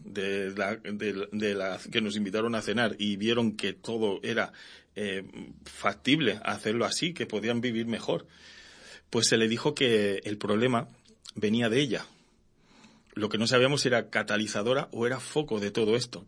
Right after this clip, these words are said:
que tenía un problema, eh, psíquico. Y nos dijo que no estaba loca. Digo, "No estoy diciendo un brote psicótico, estoy diciendo que un problema psíquico, un problema psíquico puede ser un estrés, tranquilamente,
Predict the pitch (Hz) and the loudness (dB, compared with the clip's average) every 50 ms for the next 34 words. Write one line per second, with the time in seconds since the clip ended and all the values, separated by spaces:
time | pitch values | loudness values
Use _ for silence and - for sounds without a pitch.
0 | - - - 117 107 113 110 120 143 156 151 139 - 123 117 120 131 143 143 110 | -8 -2 -2 0 0 2 0 2 2 2 0 0 0 0 0 2 2 2 0 0
1 | - - - _ - - - - - - - - - 110 110 101 - - 156 156 | -2 -4 -12 _ -20 -20 -20 -18 -20 -12 -6 -4 -2 0 0 0 2 2 2 2
2 | 151 131 107 - 82 - - - _ _ _ _ _ _ _ _ _ _ - - | 0 -2 -6 -6 -10 -12 -14 -20 _ _ _ _ _ _ _ _ _ _ -10 -8
3 | 101 98 98 - 110 - 139 131 - 120 107 107 104 - 120 110 98 95 104 113 | -6 -6 -4 -4 -2 -2 -2 0 0 2 2 2 0 0 0 2 2 2 2 0
4 | 110 - - - - _ _ _ - 107 107 95 101 107 104 110 107 113 120 120 | 0 -2 -10 -12 -16 _ _ _ -8 -6 -6 -4 -4 -6 -2 -2 0 0 0 0
5 | - 143 127 123 139 147 143 123 117 107 107 110 107 107 104 - 107 101 - 104 | 0 0 2 2 2 2 2 2 4 4 4 4 2 2 0 -4 -4 -2 -4 -6
6 | 101 - 104 98 - - 98 - - - 113 104 104 120 120 143 143 139 - - | -6 -6 -8 -12 -10 -10 -10 -10 -6 -4 -4 -4 -2 -2 -2 -2 -2 -4 -6 -6
7 | 107 104 104 104 104 104 120 135 - 143 139 - - - - - - - - _ | -6 -4 -2 -2 -2 0 0 0 0 0 -2 -2 -6 -10 -14 -14 -16 -18 -18 _
8 | - - 113 139 160 135 107 - 135 - 156 151 160 - - 123 135 127 - 135 | -4 2 4 4 6 4 4 0 0 0 2 2 2 2 4 2 2 2 2 2
9 | 151 143 110 - - 127 147 160 131 - - - 104 101 101 - 135 113 95 107 | 2 2 0 0 2 4 4 4 4 2 -4 -4 -4 -4 -2 0 0 0 2 2
10 | 156 180 170 - 87 - | 2 0 0 -2 -8 -14